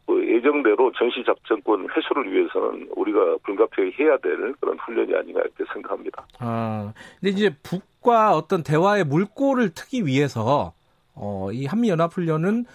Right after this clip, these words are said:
Speaker 2: 조금 연기하는 것이 어떤가. 이게 통일부 입장,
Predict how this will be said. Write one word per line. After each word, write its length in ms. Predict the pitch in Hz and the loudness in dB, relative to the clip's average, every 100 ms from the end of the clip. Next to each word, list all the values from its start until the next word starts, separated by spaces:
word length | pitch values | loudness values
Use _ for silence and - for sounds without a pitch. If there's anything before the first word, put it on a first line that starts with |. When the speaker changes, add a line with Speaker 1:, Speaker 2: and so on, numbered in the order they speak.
| - - | -20 -18
Speaker 2:
조금 260 | - 202 | -4 0
연기하는 640 | 131 147 175 202 202 214 | 2 0 0 0 2 2
것이 260 | 214 165 - | 2 0 0
어떤가. 560 | 185 - 175 170 147 151 | -2 -2 0 4 4 2
이게 240 | 160 220 | 2 0
통일부 360 | 190 302 330 285 | 0 0 2 2
입장, 480 | 196 254 247 220 | 2 4 4 2